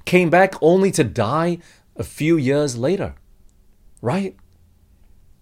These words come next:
All the people that have been healed from sickness,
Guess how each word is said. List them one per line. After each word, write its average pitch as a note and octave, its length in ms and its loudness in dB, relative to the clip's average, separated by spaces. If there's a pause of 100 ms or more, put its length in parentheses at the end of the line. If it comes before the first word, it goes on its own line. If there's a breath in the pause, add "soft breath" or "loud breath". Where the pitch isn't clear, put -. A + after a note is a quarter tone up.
(200)
All G3+ 300 8
the G#3 100 4
people F3+ 320 0
that C3 120 2
have B2+ 100 -4
been B2+ 140 -2
healed F3+ 360 0
from A#2 200 -6
sickness, F3 580 -4